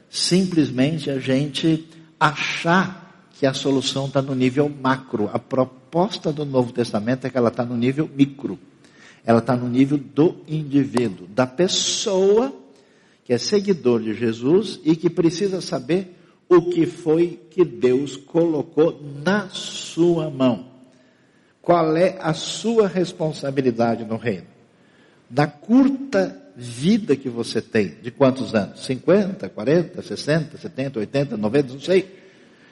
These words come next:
Qual é o seu dom, o que é que Deus entregou nas suas mãos? E que sob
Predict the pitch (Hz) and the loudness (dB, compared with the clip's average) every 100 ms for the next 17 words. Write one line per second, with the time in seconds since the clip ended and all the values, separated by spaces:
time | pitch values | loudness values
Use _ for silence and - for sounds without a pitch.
0 | _ _ 196 196 180 151 156 175 - - | _ _ 4 4 4 2 0 -4 -8 -4
1 | 131 - 170 160 127 135 165 180 147 143 | -4 0 2 2 2 2 2 -2 -6 -2
2 | 156 165 131 123 127 139 135 143 123 120 | -2 0 0 2 2 0 -4 -2 0 0
3 | 123 120 127 110 120 175 135 - - _ | 0 -4 -4 -4 0 -2 -2 -10 -18 _
4 | - - - 147 208 - - 202 170 - | -20 -20 -2 2 4 2 -4 -2 0 -2
5 | - - 254 240 262 214 180 147 90 - | 0 0 0 4 2 2 2 2 2 -12